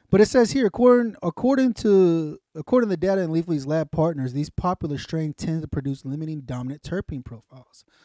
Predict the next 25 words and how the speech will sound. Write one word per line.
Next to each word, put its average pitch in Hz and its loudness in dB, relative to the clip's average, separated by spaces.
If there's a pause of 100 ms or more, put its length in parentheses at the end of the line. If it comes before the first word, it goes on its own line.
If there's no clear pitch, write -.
(260)
Banana 147 -2
O 156 2
G, 165 -6 (480)
you 120 -10
wouldn't 160 -6
think 208 -4
banana, 143 -4
right? 220 -6 (100)
Banana 156 -12
has 160 -12
highest 190 -14
limonene? 311 -10 (1300)
Berry 160 2
white, 139 -4
black 147 -8
cherry 160 -2
soda, 147 -2
Cinex, 151 -6
Dosido, 147 -4 (420)
Mac, 147 0 (320)
purple 180 4
Hindu 165 2
Kush, 165 -2 (300)
Quantum 175 2
Kush, 156 0